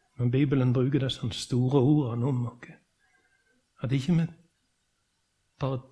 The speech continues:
teger dem og blir høye på oss selv. Og det er noe sunt hvis du på en måte kan holde disse to tingene i hodet samtidig.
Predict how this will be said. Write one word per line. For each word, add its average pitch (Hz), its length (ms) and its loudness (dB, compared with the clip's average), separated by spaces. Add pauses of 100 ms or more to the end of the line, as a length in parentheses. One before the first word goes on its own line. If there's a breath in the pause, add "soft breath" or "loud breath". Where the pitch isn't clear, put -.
(100)
teger 156 420 -2
dem 131 380 -4 (540)
og 123 100 -8
blir 117 180 -2
høye 135 260 0
på - 160 -8
oss 113 240 -8
selv. 143 320 -8 (1040)
Og 131 80 -4
det 131 80 2
er 156 100 2
noe 160 200 2
sunt - 760 -4 (560)
hvis - 140 -10
du 151 100 -2
på 139 140 -4
en 151 40 2
måte 147 160 0
kan 139 180 -2
holde 151 540 -2 (100)
disse 135 220 -8 (120)
to 143 200 -4
tingene 135 520 -4 (1200 loud breath)
i 131 100 -4
hodet 151 400 2
samtidig. 123 760 -2